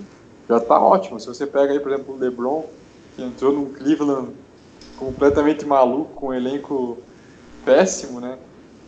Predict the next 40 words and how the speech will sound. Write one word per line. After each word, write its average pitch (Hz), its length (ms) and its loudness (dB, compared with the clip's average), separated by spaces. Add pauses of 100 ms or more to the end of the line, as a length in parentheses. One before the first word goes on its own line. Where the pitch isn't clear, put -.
(140)
O, 123 380 -6
o 135 40 -2
LeBron, 135 400 4
o, 123 560 -2
o 135 180 -4
Luka 151 180 2
tá - 160 2
no, 269 380 -6
tá 196 140 2
no 202 80 0
céu 208 360 4
aí 143 140 4
já 135 160 0
com 143 120 -8
esse 139 160 -4
elenco 135 460 -6
encaixadinho, 135 1080 -6
com 131 140 -8
o - 20 -16
Porzingis 123 540 -6
do 113 140 -14
lado. 143 500 2 (880)
Então 127 180 -4
eu 147 140 0
acho 160 200 0
que, 143 840 -4 (200)
claro, 139 280 4 (240)
pode 131 280 2
melhorar 123 400 0
muito 147 420 -8
ainda, 104 180 -10
né? 101 180 -12 (220)
Se - 120 -14
o 104 40 -10
Dallas 113 240 2
quer, 127 460 -2 (200)
quer 120 120 -4
tornar 117 480 0
aí 113 180 -4
o, 110 280 -10